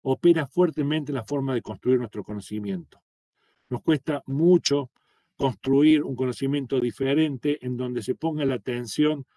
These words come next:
en lo que no es evidente. Por nuestra forma de construcción del conocimiento también pone a la vista como el sentido privilegiado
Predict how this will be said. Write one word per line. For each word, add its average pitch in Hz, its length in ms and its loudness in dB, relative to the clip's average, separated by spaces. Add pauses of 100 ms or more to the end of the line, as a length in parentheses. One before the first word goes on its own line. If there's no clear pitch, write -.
(140)
en 135 180 0
lo 123 120 0
que 131 100 2
no 143 180 -2
es 135 80 -2
evidente. 113 720 0 (400)
Por 131 120 -2
nuestra 151 260 0
forma 175 360 2
de 156 80 0
construcción 131 580 -2
del 117 100 -2
conocimiento 135 720 -4
también 131 520 -2
pone 139 460 -2 (260)
a 131 120 -4
la 131 140 -2
vista 139 540 -4
como 120 200 -4
el 113 60 -4
sentido 135 560 0 (600)
privilegiado 165 1000 2